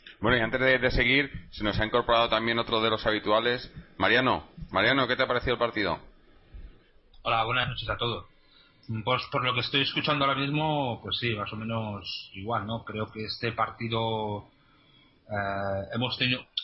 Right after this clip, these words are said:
Speaker 2: también hay que decir que en la primera parte hemos tenido ocasiones también para irnos con más ventaja, ¿no? Pero en la segunda parte sí que es cierto que ha habido dos ocasiones, eh, clarísimas del,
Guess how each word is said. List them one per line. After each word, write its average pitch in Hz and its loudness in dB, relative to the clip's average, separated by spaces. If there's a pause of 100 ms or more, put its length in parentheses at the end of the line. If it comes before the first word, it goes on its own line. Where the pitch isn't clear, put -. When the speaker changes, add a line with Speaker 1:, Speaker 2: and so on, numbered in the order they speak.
(180)
Speaker 2:
también 107 0
hay 117 0
que 127 4
decir 120 0
que 127 -2
en 120 4
la 113 4
primera 104 0
parte 113 2
hemos 104 -2
tenido 104 -2
ocasiones 120 0
también 98 -4
para 92 0
irnos 98 -6
con 98 -6
más 101 -2
ventaja, 92 -4
¿no? 120 -6 (600)
Pero 101 4
en 98 4
la 98 4
segunda 101 2
parte 104 0
sí 110 0
que 104 0
es 90 -10
cierto 110 0
que 104 2
ha 95 4
habido 104 2
dos 101 0
ocasiones, 104 -2
eh, 95 -4
clarísimas 98 -2
del, 95 -4